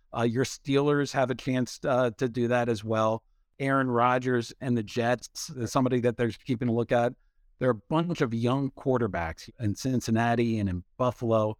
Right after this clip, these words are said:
they just haven't really won anything yet. So they're, they're sort of in that second grouping in terms of, uh, how the, uh, the T V executives are taking a look at it and not in the top grouping. So that's something also to take a look at to see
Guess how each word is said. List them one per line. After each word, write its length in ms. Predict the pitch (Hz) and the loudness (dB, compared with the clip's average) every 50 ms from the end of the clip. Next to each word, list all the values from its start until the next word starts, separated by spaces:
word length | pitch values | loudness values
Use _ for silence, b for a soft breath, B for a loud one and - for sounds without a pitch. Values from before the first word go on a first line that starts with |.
| _ _ _ _ _ _ - | _ _ _ _ _ _ -6
they 120 | 127 127 | -4 -2
just 180 | 123 170 160 - | 0 0 -2 -2
haven't 240 | 160 165 170 160 143 | -2 -4 -2 -2 0
really 240 | 139 135 131 117 | 0 0 0 0
won 300 | 104 104 113 113 120 131 | -2 -2 0 0 2 2
anything 460 | 135 135 131 143 143 - - 147 139 139 | 2 2 0 0 0 0 0 0 2 2
yet. 240 | 135 135 139 131 | 2 2 0 -2
So 160 | - - 131 127 | -2 0 0 2
they're, 200 | 113 123 123 120 | 2 2 0 0
they're 240 | 123 123 131 120 | -2 -4 -2 -2
sort 220 | 117 - 156 143 123 | -2 0 -2 -2 -2
of 80 | 117 | 0
in 80 | 135 120 | 0 0
that 160 | 117 104 - | 0 -2 -4
second 460 | - - - - 156 - - 160 131 | -8 -6 -4 -2 -2 -2 -2 -2 -2
grouping 500 | 110 131 120 110 - 113 110 107 104 104 - _ _ _ _ _ _ _ _ - | -2 -2 -2 -2 0 0 0 0 0 -2 -4 _ _ _ _ _ _ _ _ -4
in 140 | 151 123 | -2 -2
terms 320 | 117 - 147 147 139 127 147 | 0 0 0 0 0 2 2
of, 140 | 131 117 117 | 2 2 2
uh, 340 | 120 117 123 120 120 135 - | 2 0 0 -2 -4 -6 -6
how 140 | - 135 131 | -2 -2 0
the, 260 | 120 123 120 120 - | 2 2 2 2 0
uh, 160 | 143 120 110 107 - | 0 0 0 -2 -2
the 140 | 127 123 110 | -2 -2 -2
T 180 | - - 165 165 | -2 -2 -2 0
V 100 | 156 160 | 2 2
executives 520 | 131 107 - 123 107 - 131 117 101 95 | 0 2 0 0 0 0 0 -2 -2 -2
are 80 | 110 107 | -4 -4
taking 280 | - 120 107 95 107 | -2 -2 -2 0 0
a 100 | 104 101 | 0 0
look 180 | 107 104 101 - | 0 0 0 0
at 160 | 113 104 101 | -2 -2 -2
it 140 | 104 101 101 _ _ _ _ _ _ - | -2 -4 -6 _ _ _ _ _ _ -4
and 120 | - 120 | 0 2
not 240 | 131 127 127 131 127 | 2 2 2 2 2
in 60 | 123 | 2
the 100 | 120 113 | 2 0
top 340 | - - - 117 117 - - | -2 -2 -2 -2 -2 -4 -4
grouping. 360 | - 98 92 82 - 82 85 | -6 -8 -6 -6 -8 -10 -8
So 260 | - - 120 113 104 - _ _ _ _ _ | -6 -4 -4 -4 -4 -6 _ _ _ _ _
that's 220 | - 147 160 160 - | 0 2 2 2 0
something 580 | - - 190 185 175 - 170 143 139 135 135 - _ _ _ _ _ _ | -2 0 0 0 0 0 0 2 2 0 -2 -4 _ _ _ _ _ _
also 380 | - 160 151 156 - - 135 113 | -2 2 2 2 4 2 0 0
to 160 | - 131 123 | 0 0 0
take 180 | - 143 131 123 | 0 0 0 2
a 40 | |
look 240 | 123 123 127 135 - | 2 2 2 2 2
at 160 | 120 110 104 | 0 0 0
to 80 | - 110 | -2 -6
see 300 | - - 131 123 120 120 | -4 -2 0 0 0 0